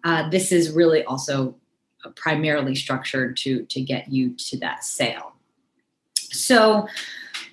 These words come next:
the six steps are, um, number one is awareness. How are people becoming aware of your brand? Number two is engagement. Once they know about your brand, how are you engaging with them, right? Um, and in that,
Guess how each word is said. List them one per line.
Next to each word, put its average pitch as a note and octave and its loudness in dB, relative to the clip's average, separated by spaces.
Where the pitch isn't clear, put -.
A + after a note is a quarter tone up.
the B3 8
six F4+ 4
steps - 4
are, F3+ 2
um, F3+ 2
number E3+ 2
one F#3 4
is C4 4
awareness. F3 2
How E3+ 0
are F3 2
people E3 -2
becoming E3 -2
aware D3+ 2
of B2+ -14
your C#3+ -4
brand? B2+ -2
Number F#3 2
two A3 2
is F#3 0
engagement. E3 4
Once E3+ -6
they D#3 0
know F#3 6
about D3+ 2
your D3+ -2
brand, D3 0
how D3 -2
are D3 2
you D3 -2
engaging D3 2
with - -12
them, A2+ 0
right? C#3+ -2
Um, D#3+ 0
and D#3+ 0
in G3 4
that, D#3 4